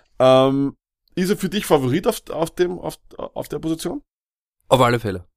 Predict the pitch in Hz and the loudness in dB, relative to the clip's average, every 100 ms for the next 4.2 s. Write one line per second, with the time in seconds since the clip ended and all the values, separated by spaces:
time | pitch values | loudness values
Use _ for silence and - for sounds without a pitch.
0 | _ 120 120 143 160 156 135 147 156 143 | _ -4 4 6 4 4 4 2 0 -2
1 | 139 147 147 135 113 127 123 123 - 120 | -2 -2 -2 0 2 0 0 0 0 0
2 | 113 117 110 104 107 110 - 110 104 113 | 0 0 0 -2 -2 -8 -2 -2 -2 -4
3 | 104 - 95 92 - 101 98 95 92 95 | -6 -4 -4 -2 -4 -6 -4 -6 -6 -8
4 | 92 - | -10 -14